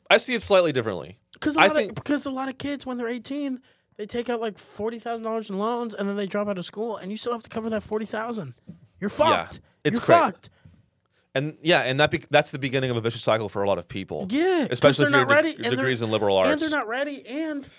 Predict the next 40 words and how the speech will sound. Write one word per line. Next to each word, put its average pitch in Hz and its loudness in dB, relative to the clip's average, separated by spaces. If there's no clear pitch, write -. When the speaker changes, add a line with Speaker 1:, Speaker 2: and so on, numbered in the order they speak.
Speaker 2:
they're 247 2
like, 240 -4
there's 233 -8
a 247 -8
lot 247 -6
of 240 -8
politics 240 -8
in, 208 -4
in 208 -6
those 202 -6
schools 185 -10
because 202 -8
a 202 -10
lot 220 -6
of 226 -10
those 208 -8
kids, 254 -6
you 220 -6
know, 196 -6
they 185 -6
only 233 -2
stay 208 -4
in 214 -2
a 190 -4
dorm 196 -8
for - -12
a 151 -8
year, 185 -2
and 185 -2
then 170 -4
afterwards 185 -6
you 165 -12
kinda 190 -6
have 180 -4
to 160 -10
go 165 -8
live 180 -4
on 180 -6
your 143 -8
own. 214 0